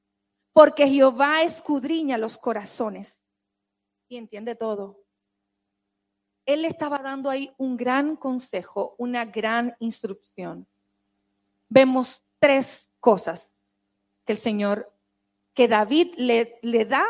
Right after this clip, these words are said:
a su hijo para que continúe. Primero, reconoce a tu Dios, al Dios de tu padre, o sea, reconócelo al Dios de tu padre.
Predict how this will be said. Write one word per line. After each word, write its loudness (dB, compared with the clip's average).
a -6
su -2
hijo -2
para -2
que -8
continúe. -8
Primero, 4
reconoce 6
a 0
tu -4
Dios, -2
al 0
Dios 6
de 0
tu -10
padre, -8
o -12
sea, -12
reconócelo 6
al -2
Dios -8
de -2
tu -12
padre. -10